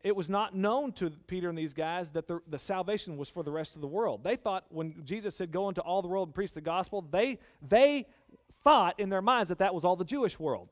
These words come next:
And it was a revolutionary thought when the Spirit of God said, "Arise, Peter, kill and eat," telling him to go to a Gentile's,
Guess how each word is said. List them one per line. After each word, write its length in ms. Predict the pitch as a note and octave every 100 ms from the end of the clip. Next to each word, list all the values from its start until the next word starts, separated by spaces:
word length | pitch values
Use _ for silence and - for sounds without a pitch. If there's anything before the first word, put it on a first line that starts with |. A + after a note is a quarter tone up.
| _ _ _ _ _ -
And 140 | G#3
it 80 | A#3+
was 120 | F#3+
a 80 | F#3+
revolutionary 720 | F3+ D4 D4+ C#4 - B3 G#3+
thought 320 | - D4+ A3+
when 120 | G#3
the 80 | F#3+
Spirit 300 | - A3 G#3
of 80 | F3
God 260 | G3+ A#3
said, 240 | - F#3+ F#3 -
"Arise, 400 | - F3 G3 G3
Peter, 320 | - G3+ F#3+ F#3
kill 240 | G3 F#3
and 100 | F3
eat," 220 | B3+ A#3+ _ - _
telling 320 | - B3+ C4 F3
him 140 | F#3+
to 100 | E3
go 140 | F#3
to 160 | G3 F3
a 40 |
Gentile's, 680 | D3+ A3+ C4+ - F#3 F3 -